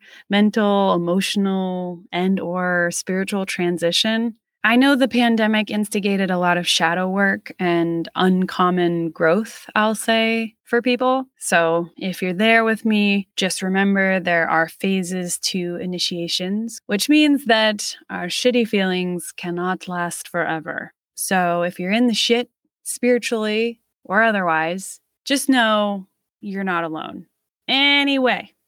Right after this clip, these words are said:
this week, we are diving back into aliens or non-human entities, whatever you wish to call them. And why not, right? There's a lot of movement happening in the news regarding U F Os right now, so it seems of the moment.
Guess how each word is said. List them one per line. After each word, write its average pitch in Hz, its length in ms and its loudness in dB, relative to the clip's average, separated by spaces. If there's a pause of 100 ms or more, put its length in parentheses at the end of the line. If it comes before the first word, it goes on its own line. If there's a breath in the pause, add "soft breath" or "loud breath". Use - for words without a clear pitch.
(320)
this 262 260 2
week, - 360 -6
we 185 120 -4
are 185 120 -4
diving 190 440 0
back 185 480 0
into 185 340 -4
aliens 170 720 -4
or 160 400 -4 (120)
non-human 175 640 2
entities, 170 720 -2
whatever 196 420 2
you 175 220 -2
wish 170 300 -2
to 190 80 -8
call - 260 -6
them. 175 320 -2 (360)
And 240 160 2
why 320 200 4
not, 285 320 2
right? 180 360 0 (220)
There's 226 160 4
a 220 80 2
lot 202 340 4
of 208 140 0
movement 190 440 0
happening 170 600 0
in 170 160 0
the 170 60 0
news 170 340 0
regarding 165 400 -2
U 165 140 2
F 160 160 -8
Os 156 240 -4
right - 180 -10
now, - 320 -10 (180)
so 208 200 0
it 190 100 -2
seems 240 640 2 (140)
of 196 460 -2
the 180 100 -2
moment. 156 600 -6